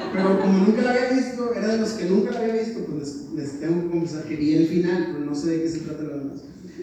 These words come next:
Pero total, de que llega y se quita la ropa y dice: "José, hazme tuya". Y José se niega.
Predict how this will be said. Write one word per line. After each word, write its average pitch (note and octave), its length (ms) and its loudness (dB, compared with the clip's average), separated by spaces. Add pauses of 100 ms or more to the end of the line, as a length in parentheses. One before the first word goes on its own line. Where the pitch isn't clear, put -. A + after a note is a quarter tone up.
(140)
Pero G#3 200 4
total, C#4+ 840 0
de A3+ 180 8
que A3+ 480 0
llega C#4+ 920 -2 (800)
y G#3+ 100 -2
se F#3+ 240 0
quita B3+ 220 -2
la A3+ 100 -2
ropa A#3+ 280 -4
y G3 40 -2
dice: F3 240 -2
"José, F3 500 -2
hazme F3+ 260 -2
tuya". E3 540 0 (3750)
Y F#3+ 80 -8
José F#3+ 240 -2
se A3 200 2
niega. - 440 -4